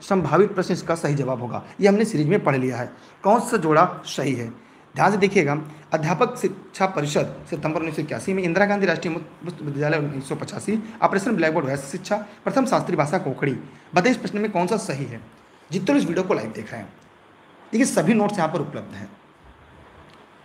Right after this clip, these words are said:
देखिए इस प्रश्न का उत्तर होगा इंदिरा गांधी राष्ट्रीय मुक्त विद्यालय, से इग्नू के नाम से जानते हैं, वो नाइनटीन एटी फ़ाइव इसका सही जवाब होगा। ठीक है, और भा-, राष्ट्रीय शिक्षा परिषद जो है भारत सरकारी संस्था है, इसकी स्थापना राष्ट्रीय शिक्षा परिषद उन्नीस सौ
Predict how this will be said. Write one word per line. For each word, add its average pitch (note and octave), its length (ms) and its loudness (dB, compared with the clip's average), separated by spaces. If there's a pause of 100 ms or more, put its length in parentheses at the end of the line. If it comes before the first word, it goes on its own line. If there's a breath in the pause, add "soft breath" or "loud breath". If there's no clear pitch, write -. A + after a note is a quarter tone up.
(300)
देखिए A3+ 180 2
इस - 60 -2
प्रश्न G3+ 200 -2
का G3 80 6
उत्तर E3+ 220 4
होगा F3+ 140 2
इंदिरा E3 280 4
गांधी D3+ 280 4
राष्ट्रीय D3+ 300 0
मुक्त D3+ 140 -4
विद्यालय, D3 300 -2
से D#3 120 -2
इग्नू C#3+ 260 0
के D#3+ 80 -4
नाम C3+ 140 -4
से D#3 120 -4
जानते A#2 280 -6
हैं, C3 120 -6 (180 loud breath)
वो D#3+ 60 -2
नाइनटीन E3 400 2
एटी - 280 -4
फ़ाइव D#3+ 220 -2
इसका E3 380 -2 (100)
सही G#3+ 180 6
जवाब A2+ 300 -4
होगा। G#2 200 -10 (600)
ठीक A3+ 120 2
है, - 300 -2 (1300)
और D#3+ 140 6
भा-, D3 260 2
राष्ट्रीय E3 280 4
शिक्षा A3 180 2 (460)
परिषद D3+ 220 2
जो F3+ 140 2
है E3+ 60 2
भारत D3+ 200 4
सरकारी D3+ 240 0
संस्था A#2+ 380 -4
है, G#2+ 160 -6
इसकी F#3+ 200 2
स्थापना F#3+ 520 0 (160 loud breath)
राष्ट्रीय F#3 240 4
शिक्षा F3+ 220 2
परिषद C#3+ 340 0
उन्नीस D3+ 300 -4
सौ C3 60 -6